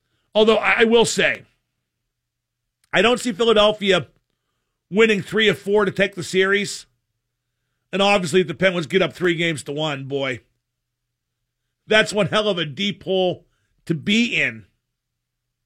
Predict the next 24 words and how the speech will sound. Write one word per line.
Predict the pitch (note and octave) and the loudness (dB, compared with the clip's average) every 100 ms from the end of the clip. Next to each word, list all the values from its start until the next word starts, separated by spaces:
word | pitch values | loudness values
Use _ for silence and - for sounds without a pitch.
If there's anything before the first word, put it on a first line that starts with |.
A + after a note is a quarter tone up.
| _ _ _ _ _ _ _ _ _ _ _ _ _ _ | _ _ _ _ _ _ _ _ _ _ _ _ _ _
when | F3+ F#3 | -4 -2
you're | F3 | -4
playing | - G3+ G3+ F#3+ F#3 | -2 0 2 2 -2
a | E3+ F3 | -4 -4
far | - F3 E3+ | -4 -4 -4
superior | E3 E3+ - E3 D#3 B2+ | -4 -8 -6 -4 -4 -8
team. | A#2+ D3 B2+ - _ | -12 -10 -10 -12 _
And | - | -2
that's | C#4+ B3 | 2 2
what | F#3 | 0
the | C#3+ | -6
Penguins | D#3+ C#3 B2+ A#2+ | -6 -8 -10 -16
are, | G2+ - _ _ | -18 -20 _ _
a | - | -16
far | - A3+ A#3 | -4 0 0
superior | G#3+ G3+ F#3+ G3 E3+ D3+ | -2 -6 -2 0 -2 -2
team. | F3+ E3+ A#2+ _ _ _ _ | -4 -4 -6 _ _ _ _
And | A3+ A#3 | -2 -2
the | |
superiority | - A3+ B3 D#4 D4+ B3+ A#3 | -2 -2 -2 -2 -2 -2 -6
showed | F3 - A3+ | -4 0 2
up | G#3+ G3+ | 2 0
in | F#3 F3+ | -6 -4
goal | E3 G3 D3 - | -2 0 -2 -8